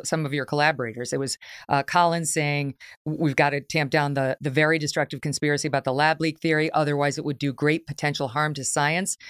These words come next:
and international harmony." Then there was, um, Doctor Ron Fauchier, whose group in the Netherlands researches how to make animal viruses more dangerous, who said in an email, "Further debate about such accusations around the lab leak theory would unnecessarily distract top researchers from their active duties and do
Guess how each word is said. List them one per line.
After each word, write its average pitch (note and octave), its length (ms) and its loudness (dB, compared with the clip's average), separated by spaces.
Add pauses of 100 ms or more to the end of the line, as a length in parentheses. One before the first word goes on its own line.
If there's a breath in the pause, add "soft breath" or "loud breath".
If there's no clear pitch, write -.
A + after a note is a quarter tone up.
(220 loud breath)
and D3+ 160 -2
international C#3+ 600 0
harmony." F3+ 520 0
Then D#3+ 240 0
there D#3+ 140 0
was, C#3+ 460 0 (400 loud breath)
um, C#3 320 2 (100)
Doctor D3 300 2
Ron D3 200 0
Fauchier, E3 540 0
whose D3+ 160 -4
group E3+ 340 0 (300 loud breath)
in D#3 120 2
the D3+ 80 2
Netherlands F#3 500 2
researches D#3 440 -2
how D3+ 100 2
to D3 60 -2
make D3 160 -4
animal C#3+ 260 0
viruses C#3+ 420 0
more C#3+ 140 -2
dangerous, D3+ 460 -2
who D3 100 0
said C#3+ 260 2
in D3+ 140 -4
an C#3 100 -2
email, E3 400 0 (320 loud breath)
"Further F#3+ 360 4
debate F3 280 2
about E3 220 2
such D#3 200 -4
accusations D#3 640 -2
around C3 200 -2
the C3+ 80 -2
lab C#3 220 0
leak E3 160 -6
theory F3+ 240 -2 (260 loud breath)
would E3+ 220 2
unnecessarily F#3 640 0
distract E3 480 0
top D#3 240 0
researchers F3+ 500 -4
from C#3+ 160 -2
their C3+ 160 -2
active D#3+ 320 0
duties E3+ 300 -2
and C#3+ 100 -4
do D3 100 -2